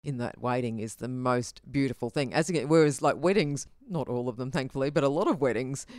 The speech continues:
get crowded out with people's, um, perceptions, the way they want to project their image, the way, um, they want to be, appear to others, how successful they want it to be. All those trappings that we put on in everyday life get piled on there. So that's why funerals,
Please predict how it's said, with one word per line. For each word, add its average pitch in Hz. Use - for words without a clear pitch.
get -
crowded 175
out 156
with 139
people's, 139
um, 120
perceptions, 151
the 143
way 135
they 131
want 123
to 120
project 151
their 131
image, 185
the 160
way, 135
um, 131
they 135
want 135
to 131
be, 139
appear 160
to -
others, 175
how 180
successful -
they 165
want 165
it -
to 160
be. 160
All 277
those 180
trappings 185
that 151
we 165
put 180
on 151
in 139
everyday 139
life 151
get -
piled 160
on 190
there. 107
So 147
that's 175
why 185
funerals, 156